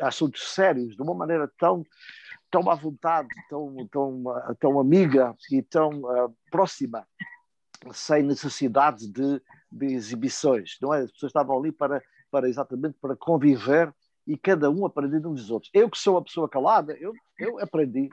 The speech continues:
eu, eu não, eu, eu não fui, eh, adicionar nada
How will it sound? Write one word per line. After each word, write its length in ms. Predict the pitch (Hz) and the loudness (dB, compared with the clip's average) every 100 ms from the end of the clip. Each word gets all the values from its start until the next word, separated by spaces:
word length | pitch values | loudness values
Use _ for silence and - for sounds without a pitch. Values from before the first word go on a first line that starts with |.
| _ | _
eu, 180 | 127 135 | -6 -4
eu 120 | 139 | -2
não, 200 | 151 156 | -2 0
eu, 220 | 147 156 139 170 | 2 2 2 -2
eu 80 | 160 | -2
não 160 | 165 | -2
fui, 400 | - 170 165 151 - - - - | 0 4 6 6 0 -20 -20 -12
eh, 200 | - 135 | -8 -2
adicionar 720 | 143 127 160 - 147 147 147 135 | -2 -2 -4 -2 0 2 2 2
nada 440 | 147 139 123 135 | 2 2 -2 -10